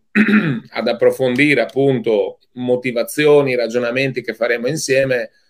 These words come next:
a Ramon, eh, <clears throat> e sono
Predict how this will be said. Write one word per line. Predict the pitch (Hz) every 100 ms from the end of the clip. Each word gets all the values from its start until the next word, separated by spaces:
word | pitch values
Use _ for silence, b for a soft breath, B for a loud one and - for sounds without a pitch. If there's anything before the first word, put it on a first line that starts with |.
| _
a | 117
Ramon, | 143 180 165 175 - _ _ _
eh, | 147 135 131 131 127 123 - -
<clears throat> | 214 220 220 180 135 - -
e | 196
sono | 180 156 160 165 175